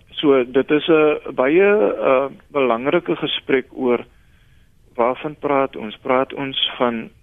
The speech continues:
dat die wetgewing so verander moet word, eh, dat daar staatsbeheer of staatsintervensie is, of, eh, moet die wetgewing so verander word dat, dat, dat daar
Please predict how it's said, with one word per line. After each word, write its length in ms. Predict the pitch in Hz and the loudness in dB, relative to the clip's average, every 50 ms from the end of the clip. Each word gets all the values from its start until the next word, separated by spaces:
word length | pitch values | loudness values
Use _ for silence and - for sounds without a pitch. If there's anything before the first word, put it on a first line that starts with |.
| _ _ _ - - - | _ _ _ -20 -20 -16
dat 260 | - - 123 120 104 | -6 0 0 0 0
die 100 | 120 113 | 0 -2
wetgewing 640 | 98 110 117 - - - 156 151 147 139 143 139 131 | 0 0 0 0 -2 0 0 0 2 0 -2 0 0
so 300 | - - - 165 147 143 | 0 0 2 2 2 2
verander 560 | - - 131 - - 139 147 143 143 147 139 | 2 0 -2 -2 -2 -4 -2 -2 0 -2 -2
moet 240 | 139 139 135 - - | -2 -2 -6 -6 -4
word, 300 | - 113 113 120 131 - - _ _ _ _ _ _ _ _ _ _ - _ _ - | 0 2 2 2 2 0 -6 _ _ _ _ _ _ _ _ _ _ -20 _ _ -2
eh, 280 | 117 110 107 104 - - - - - - _ _ _ _ _ _ _ _ _ _ _ _ _ _ | 0 2 2 0 -2 -4 -8 -14 -20 -20 _ _ _ _ _ _ _ _ _ _ _ _ _ _
dat 200 | - 113 110 - | -2 -2 -2 0
daar 200 | - 117 110 107 - - - - | 0 -2 -2 -2 -4 -8 -6 -2
staatsbeheer 1120 | - 156 135 139 139 - - - - - 127 117 107 107 110 110 117 127 143 151 151 - - - | 0 0 0 0 -2 -6 -10 -18 -10 -6 -6 -6 -6 -6 -2 0 2 2 4 2 0 -2 -6 -8
of 180 | 117 107 104 - | -10 -10 -10 -12
staatsintervensie 1160 | - - - 131 120 117 113 - - - - 123 123 - - - 139 151 151 143 - - - - | -8 -4 -2 0 0 -2 -4 -8 -16 -16 -14 -14 -16 -12 -8 -6 -6 -6 -6 -6 -8 -6 -4 -2
is, 240 | - 160 - - - - - - - - - _ _ _ - | -4 -4 -4 -6 -14 -16 -20 -20 -20 -20 -20 _ _ _ 0
of, 220 | - 160 156 - - - - - - _ _ - - _ - - _ _ _ _ - | 0 0 2 0 -6 -14 -18 -20 -20 _ _ -20 -20 _ -20 -20 _ _ _ _ 0
eh, 260 | 123 120 117 113 - | 0 2 2 0 -2
moet 180 | - 127 127 123 | -4 -6 -6 -4
die 100 | 127 113 | -2 0
wetgewing 520 | 113 113 113 - - - 127 131 135 127 | 0 0 0 0 -2 -2 0 0 -2 -2
so 180 | - - 143 127 | -2 0 0 0
verander 460 | - - 139 - - 127 120 123 120 | 0 0 -2 -2 -2 -4 -4 -2 0
word 180 | 120 120 110 - | 0 0 0 2
dat, 180 | 110 113 104 | 0 0 0
dat, 140 | - 101 - - _ | -2 -4 -6 -6 _
dat 140 | - 113 98 | -4 -2 0
daar 260 | 110 110 104 101 - | 0 0 0 0 -4